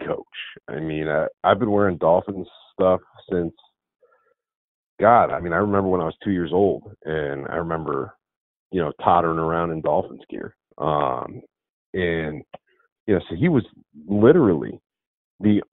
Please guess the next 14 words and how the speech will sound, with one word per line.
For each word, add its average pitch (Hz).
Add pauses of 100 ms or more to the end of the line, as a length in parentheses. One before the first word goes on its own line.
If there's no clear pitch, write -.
(200)
only 127 (160)
coach 170 (120)
I 87
knew 82
for 73
Miami, 65 (480)
uh, 80
until 104
Jimmy 92
Johnson 90
took 80
over 78
when 78
I, 80